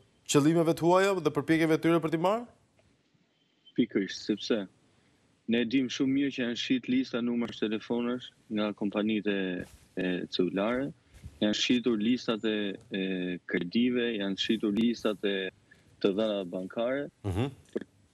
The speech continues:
Speaker 2: të njëjtin qëllim, për të bërë një database sa më të madhe, sa më të saktë. Unë, nga informacionet që kam, di që në ata database kanë qenë edhe tapit e shtëpive,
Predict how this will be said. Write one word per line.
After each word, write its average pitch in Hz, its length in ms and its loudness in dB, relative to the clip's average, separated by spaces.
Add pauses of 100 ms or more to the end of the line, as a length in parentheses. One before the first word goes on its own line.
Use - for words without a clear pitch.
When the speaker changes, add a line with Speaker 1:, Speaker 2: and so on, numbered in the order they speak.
(100)
Speaker 2:
të 104 140 2
njëjtin 131 420 -2
qëllim, 113 440 -4
për 110 140 -4
të 104 80 -8
bërë 127 220 -2
një 120 120 -2
database 110 560 -2
sa 123 280 0
më 120 140 -2
të - 80 -16
madhe, 113 340 -2
sa - 160 -6
më 92 180 -2
të - 80 -16
saktë. - 240 -10 (600)
Unë, 135 200 4
nga 120 140 2
informacionet 110 720 0
që 101 180 -2
kam, 131 240 0 (560)
di - 240 2
që - 200 -2
në 117 120 0
ata 120 180 -2 (200)
database 107 560 -2
kanë 107 180 -4
qenë 110 380 -2
edhe 107 200 0 (580)
tapit - 420 0
e 107 80 0
shtëpive, 123 560 -2